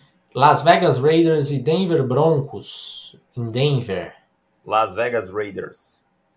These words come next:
Speaker 1: Vou de Raiders também. Jacksonville Jaguars e Indianapolis Colts em Indianápolis.
Speaker 2: Colts.
Speaker 1: Colts. Los Angeles Chargers e Kansas City Chiefs em Kansas City.
Speaker 2: Chargers.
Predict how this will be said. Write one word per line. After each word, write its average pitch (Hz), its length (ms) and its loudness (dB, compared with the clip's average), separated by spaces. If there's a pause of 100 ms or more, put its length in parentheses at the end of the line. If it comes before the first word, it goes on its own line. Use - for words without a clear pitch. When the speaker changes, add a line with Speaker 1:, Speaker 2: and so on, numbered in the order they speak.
(760)
Speaker 1:
Vou 113 140 -4
de 117 180 -6
Raiders 107 680 -2
também. 92 580 -12 (720)
Jacksonville 147 720 0
Jaguars 147 640 0
e 135 240 -4
Indianapolis 151 680 -2
Colts 139 440 -4
em 127 80 -6
Indianápolis. 117 1000 -6 (200)
Speaker 2:
Colts. - 800 -6
Speaker 1:
Colts. - 880 0 (320)
Los 120 200 -2
Angeles 151 480 -2
Chargers 151 800 0
e 156 160 -8 (100)
Kansas 185 540 -2
City 180 260 -4
Chiefs 156 480 -8
em 123 120 -6
Kansas 156 420 -6
City. 143 460 -6 (500)
Speaker 2:
Chargers. - 1000 -2